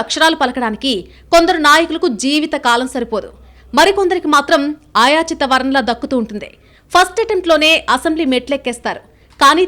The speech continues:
తీరా ఎమ్మెల్యే అయ్యాక చట్టసభకు రావడం మానేస్తున్నారట చాలామంది. ఇందులో కొత్తవారు, పాతవాళ్లు కలగలిసి ఉంటున్నారన్న చర్చ ఏపీలో హాట్ హాట్‌గా జరుగుతోంది. ఎమ్మెల్యేల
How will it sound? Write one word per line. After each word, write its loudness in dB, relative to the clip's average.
తీరా 2
ఎమ్మెల్యే -2
అయ్యాక -4
చట్టసభకు -2
రావడం 2
మానేస్తున్నారట 0
చాలామంది. 0
ఇందులో 2
కొత్తవారు, 0
పాతవాళ్లు 2
కలగలిసి -4
ఉంటున్నారన్న -2
చర్చ -8
ఏపీలో 2
హాట్ 4
హాట్‌గా -4
జరుగుతోంది. -8
ఎమ్మెల్యేల 2